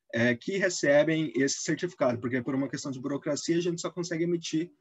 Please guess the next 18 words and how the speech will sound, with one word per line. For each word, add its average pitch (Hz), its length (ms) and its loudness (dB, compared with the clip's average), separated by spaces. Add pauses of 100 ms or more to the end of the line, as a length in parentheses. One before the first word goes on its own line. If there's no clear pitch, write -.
(260)
para 180 220 2
pessoas 165 640 -2
dessas 160 500 0 (140)
U 143 80 -2
F 156 200 -2
M 156 120 -4 (100)
Ts. - 540 0 (400)
Porém, 180 760 4
outras 175 420 2
pessoas 160 840 0
se - 180 -4
voluntariaram, 175 840 4
mesmo 175 800 2
sabendo 147 480 0
que 156 100 -4
não 156 180 -4
iam 196 160 -6
receber 139 520 -4